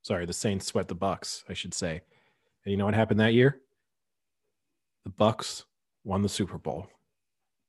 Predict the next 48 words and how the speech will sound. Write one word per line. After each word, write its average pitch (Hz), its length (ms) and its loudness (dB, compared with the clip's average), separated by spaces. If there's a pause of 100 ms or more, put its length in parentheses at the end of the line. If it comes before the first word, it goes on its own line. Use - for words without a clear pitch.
(960)
And 98 140 0
I'm 117 520 4 (300)
not 113 180 6
gonna 139 160 10
go 139 140 12
that 147 180 10
far 101 300 6
in 92 80 2
my 92 140 2
<laughs> - 20 0
prediction, - 580 4 (160)
but 117 140 6
I 107 80 8 (160)
am 127 120 6
gonna 120 160 4
take 110 280 6
the 107 60 2
Bucks 98 440 -4 (360)
to 110 100 -2
win 98 240 2
this 87 220 -2
game. 80 300 -8 (1200)
I 117 40 2
think 131 140 10
it's 117 100 4
incredibly 127 540 6
rare. 90 520 2 (360)
This, 123 260 6 (220)
this 120 100 6
is 135 60 8
one 139 100 8
of 131 80 8
those, 120 160 8
like, 101 100 6
no 98 280 2
logic, 92 420 2
logic, 90 520 -2 (220)
uh, 92 140 -2
bits 135 260 0
of 98 120 -2
reasoning, 104 460 0 (360)
but 104 80 2
it 107 80 8
is 107 140 8
one 113 100 6
of 110 60 8
those 101 200 6
things 95 420 2